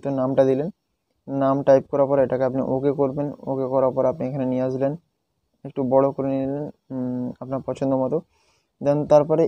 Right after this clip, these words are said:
এবার হচ্ছে আপনি দেখা যাচ্ছে ধরুন তো কি আপনার, আপ-, আপনি যে নেমটা লিখেছেন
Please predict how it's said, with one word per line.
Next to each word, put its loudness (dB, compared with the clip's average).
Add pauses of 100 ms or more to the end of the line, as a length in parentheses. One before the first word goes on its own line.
(160)
এবার 2
হচ্ছে -4 (240)
আপনি -2
দেখা -4
যাচ্ছে -6
ধরুন -4
তো 0 (160)
কি 0 (260)
আপনার, -2 (480)
আপ-, -16 (120)
আপনি -4
যে 2 (100)
নেমটা 0
লিখেছেন 0